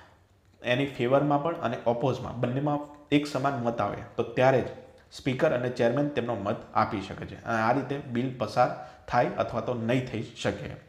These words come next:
Next, એંસીમો, કીબોર્ડમાં delete key press કરવાની કર્સરની કઈ બાજુના અક્ષરને દૂર થશે? તો અહીંયા સાચો answer આવશે જમણી, બી સાચો answer આવશે.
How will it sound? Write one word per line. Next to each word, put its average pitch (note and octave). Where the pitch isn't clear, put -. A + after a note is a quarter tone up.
Next, -
એંસીમો, D3
કીબોર્ડમાં A#2
delete C#3+
key -
press E3+
કરવાની A#2
કર્સરની D3
કઈ D#3
બાજુના C#3
અક્ષરને B2+
દૂર A#2+
થશે? F#2
તો G#2
અહીંયા C3
સાચો C3+
answer C3
આવશે A#2
જમણી, G#2+
બી C3
સાચો A2+
answer A2+
આવશે. F#2